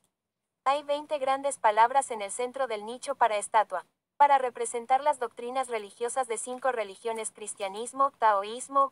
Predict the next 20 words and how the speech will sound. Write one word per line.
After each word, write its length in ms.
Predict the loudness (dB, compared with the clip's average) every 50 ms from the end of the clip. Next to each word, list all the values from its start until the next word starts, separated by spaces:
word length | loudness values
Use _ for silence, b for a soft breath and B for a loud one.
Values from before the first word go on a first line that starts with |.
| _ -2
confucianismo, 1080 | 0 0 0 0 -4 -10 -10 -8 -6 -6 -6 -4 -6 -8 -8 -4 2 4 4 4 2 _ _
budismo, 640 | -2 -2 -2 -2 -4 -10 -10 -4 2 2 2 2 2 -4
islam. 440 | -12 -10 -4 0 0 0 0 0 _ _ _ _ _ _ _ _ _ _ _ _ _ _
Y 100 | -6 -4
el 100 | -4 -2
confucianismo 840 | 0 -2 -2 -2 -2 -8 -8 -6 -6 -6 -6 -6 -10 -10 -6 -2 -2 -2
es 180 | -2 -2 -4
el 120 | -6 -6 -6
principal, 580 | -6 -8 -8 -8 -10 -4 2 4 4 4 4 0 _ _ _ _ _ -14
y 120 | -8 -2
la 120 | 0 0
materia 460 | 2 2 0 0 0 -2 -2 -2 -4 -4
celestial, 540 | -4 -4 -4 -4 -6 -4 -2 -2 -2 -2 -2
el 160 | -4 -6 -6
Dios 220 | -2 -2 -2 -2 0
Todopoderoso, 800 | -2 -2 -2 -2 -2 -2 -2 -2 -2 -2 -4 -2 0 0 -2 -2
es 220 | 0 -4 -4 -2 0
el 100 | 0 0
auténtico 640 | 0 0 _ -4 -4 -4 -4 -8 -6 -4 -4 -2
dominador. 560 | -2 -4 -6 -4 -4 -4 -2 0 0 -2 -2